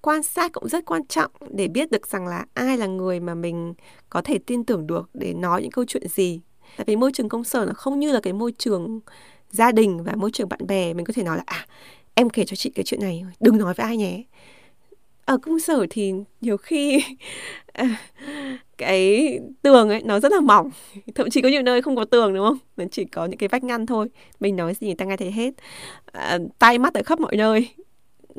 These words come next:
Quán ăn, những cái căng tin, hoặc, hoặc là những cái nơi mọi người hay lui tới. Thì do vậy là mình cũng không nên có những cái điều mà quá bí mật để mình chia sẻ với người ta. Mình có thể tâm sự, nhưng mà chỉ khi mà mình đã quan sát đủ,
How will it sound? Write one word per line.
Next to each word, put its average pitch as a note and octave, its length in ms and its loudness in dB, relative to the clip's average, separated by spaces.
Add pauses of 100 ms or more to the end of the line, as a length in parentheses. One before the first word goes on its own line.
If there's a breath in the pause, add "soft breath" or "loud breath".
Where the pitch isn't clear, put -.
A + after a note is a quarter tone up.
Quán G3+ 180 2
ăn, B3+ 200 4
những G#3+ 120 -2
cái F3+ 120 -2
căng A#3 220 -2
tin, C4 280 0 (280)
hoặc, G#3 180 0 (120)
hoặc G#3+ 180 -4
là F#3 80 4
những F#3 140 -2
cái A3 80 -2
nơi B3 200 4
mọi G#3+ 120 -2
người G3 180 2
hay B3 220 0
lui B3+ 240 6
tới. F#3+ 400 2
Thì C#4+ 160 -4
do B3+ 160 6
vậy C4 160 0
là G3 180 -2
mình F#3+ 160 -2
cũng - 160 -6 (340)
không D#4 280 -2
nên D#4 300 0 (420 loud breath)
có A3 140 4
những A#3 160 -2
cái A3+ 380 -4 (200)
điều A3 320 4
mà F3+ 340 -4 (320)
quá G3+ 180 2
bí A#3+ 140 2
mật C4+ 180 0
để G#3 60 -4
mình F3+ 140 -8
chia C#4 180 -6
sẻ - 160 -6
với - 100 -8
người G3+ 120 -6
ta. A3 320 -6
Mình A#3+ 100 -4
có F#3+ 180 -6
thể C4+ 180 -6
tâm A#3 140 -4
sự, - 260 -4
nhưng A#3 120 -8
mà G#3+ 80 -6 (120)
chỉ A3 200 0
khi B3+ 440 -2
mà G#3 100 -4
mình F3+ 200 -4
đã E3+ 200 -6
quan A#3 200 -4
sát C4+ 260 -4
đủ, G3+ 280 0